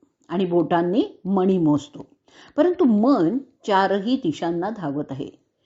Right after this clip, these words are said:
मग मन फिरवून भगवंतांची प्राप्ती करून घेतली पाहिजे. ते मन तर काष्ठासारखं, लाकडासारखं कठोर झालेलं आहे. कबीर ढोंगी साधकाला विचारतात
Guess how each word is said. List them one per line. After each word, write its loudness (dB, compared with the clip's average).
मग 6
मन 4
फिरवून 0
भगवंतांची 0
प्राप्ती 0
करून 0
घेतली -6
पाहिजे. -6
ते 8
मन 4
तर 4
काष्ठासारखं, -4
लाकडासारखं -2
कठोर -2
झालेलं -4
आहे. -14
कबीर 4
ढोंगी 2
साधकाला 0
विचारतात 0